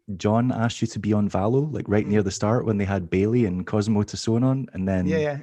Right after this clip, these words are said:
Speaker 2: <laughs>
Speaker 1: and you were like, "Cool, I'm going pro for Valo. This is it.
Speaker 2: Yeah.
Speaker 1: I'm, I'm about to join the iconic, you know, skater run brand." And then he chose Brosco, and Brosco was announced.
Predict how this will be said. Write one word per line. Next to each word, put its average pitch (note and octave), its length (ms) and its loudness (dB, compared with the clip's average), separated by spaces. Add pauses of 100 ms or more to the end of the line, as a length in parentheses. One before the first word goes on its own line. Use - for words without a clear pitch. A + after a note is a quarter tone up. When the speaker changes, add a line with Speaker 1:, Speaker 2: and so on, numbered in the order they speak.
Speaker 2:
<laughs> B2+ 400 -10
Speaker 1:
and A2+ 100 4
you A2 80 6
were G2+ 80 4
like, F2 220 -6
"Cool, G#2 480 -2
I'm F#2+ 80 -8
going F2 160 -8
pro - 180 -6
for F2 200 -8
Valo. F2 480 -4
This F#2+ 180 -8
is E2+ 120 -10
it. F2+ 60 4
Speaker 2:
Yeah. B2+ 240 0
Speaker 1:
I'm, G2 160 -6
I'm G2 120 0
about F#2 240 -2
to - 80 -6
join F2+ 320 -2
the E2 80 -6
iconic, F2+ 500 -4 (240)
you F#2 80 -8
know, F2 140 -4
skater F2 420 -4
run F2+ 240 -4
brand." F#2+ 360 -2 (260)
And F#2 120 -6
then F#2 100 -4
he F2+ 80 -4
chose F#2+ 300 -4
Brosco, F2 680 -4
and F2 160 -6
Brosco G#2 280 -4
was F#2+ 120 -4
announced. F#2 320 -6